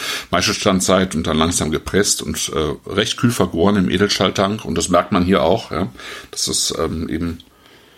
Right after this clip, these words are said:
äh, kühl vergoren wurde, weil man, man hat hier schon einfach so, so ein bisschen Minzbonbon auch in der Nase, äh, ein bisschen Cassis, ähm, was gerne auch mit so einer, mit so einer kühleren Vergärung einhergeht, aber eben nicht,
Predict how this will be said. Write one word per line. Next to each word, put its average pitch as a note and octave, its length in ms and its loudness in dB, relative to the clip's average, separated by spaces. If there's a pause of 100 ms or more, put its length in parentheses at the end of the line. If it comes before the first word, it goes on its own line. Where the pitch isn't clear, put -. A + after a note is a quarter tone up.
(360)
äh, E2 560 -4
kühl G#2 440 6
vergoren F#2+ 580 4
wurde, F2+ 320 4
weil C#2+ 80 4
man, D#2 280 2
man D#2+ 220 -2
hat F#2+ 120 -4
hier F#2+ 160 2
schon F#2+ 320 6
einfach F2 280 2
so, E2 460 -2
so - 100 -4
ein F2 40 0
bisschen G2 200 2
Minzbonbon F#2 640 6
auch E2 160 0
in F2 80 -2
der F2+ 80 2
Nase, F2 460 4 (340)
äh, E2 160 0
ein E2+ 100 -2
bisschen G2+ 240 2
Cassis, F#2+ 640 2
ähm, F2+ 280 0 (180)
was - 200 -2
gerne F#2 240 4
auch - 140 2
mit F#2+ 120 2
so - 100 0
einer, E2+ 260 0 (240)
mit - 120 -10
so E2 100 -2
einer E2+ 140 -2 (160)
kühleren F2+ 340 2
Vergärung F2 500 2
einhergeht, E2+ 600 0
aber - 240 0
eben F2 180 2
nicht, - 240 0